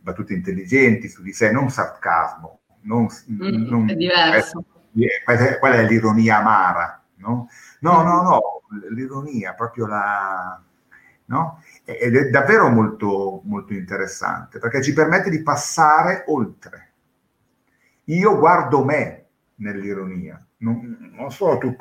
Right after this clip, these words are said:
Speaker 1: tutto raggomitolato, non mi guardo la punta dei piedi, no? Io mi osservo come se fossi un altro che mi guarda,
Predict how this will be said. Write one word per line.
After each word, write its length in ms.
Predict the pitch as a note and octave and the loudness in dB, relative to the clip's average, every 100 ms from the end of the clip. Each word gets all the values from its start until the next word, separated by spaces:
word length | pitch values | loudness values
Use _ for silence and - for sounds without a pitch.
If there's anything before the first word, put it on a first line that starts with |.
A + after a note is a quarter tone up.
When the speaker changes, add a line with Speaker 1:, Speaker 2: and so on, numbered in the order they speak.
| - | -8
Speaker 1:
tutto 360 | C#3 C3+ D#3 | -8 -2 2
raggomitolato, 1120 | B2+ B2 A#2+ A#2+ A#2+ A#2 B2 A2+ G2+ D#2+ - E2 | 4 4 2 2 2 2 2 2 2 0 -8 -10
non 100 | A2+ | -6
mi 320 | A#2 A#2+ A#2+ A#2 | -4 -2 -2 0
guardo 320 | C#3 B2+ A#2 | 2 2 0
la 80 | G2+ | -2
punta 280 | A2+ G#2+ G2 | -2 -2 -4
dei 160 | F#2+ | -8
piedi, 360 | F2 G2 F2+ F2 | -12 -10 -10 -8
no? 100 | B2 | -4
Io 160 | D3+ | -2
mi 120 | C3+ C3+ | 0 0
osservo 540 | B2+ E3 F3+ E3 D#3 | -2 -4 -2 -2 -4
come 180 | D3 C#3+ | -6 -6
se 100 | C#3 | -6
fossi 240 | C#3+ - | -8 -4
un 100 | C3+ | 0
altro 300 | D#3 D3 - | 0 0 -4
che 60 | G2 | -10
mi 80 | F#2 | -10
guarda, 540 | F2 E2 D#2 - D2+ | -8 -8 -10 -16 -20